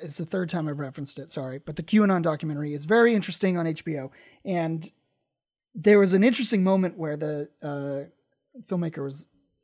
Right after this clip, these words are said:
talking to a, a reporter, and he goes, "Do you believe that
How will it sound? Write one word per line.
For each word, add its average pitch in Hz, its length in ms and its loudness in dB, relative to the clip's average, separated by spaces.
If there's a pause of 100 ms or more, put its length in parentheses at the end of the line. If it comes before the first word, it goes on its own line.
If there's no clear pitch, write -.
(240)
talking 160 300 -6
to 147 240 -10
a, 123 360 -12 (280)
a 151 60 -10
reporter, 143 580 -8 (420)
and 151 100 -6
he 151 60 -4
goes, 151 240 -4
"Do 175 120 -4
you 214 140 6
believe 190 440 0
that 151 280 -6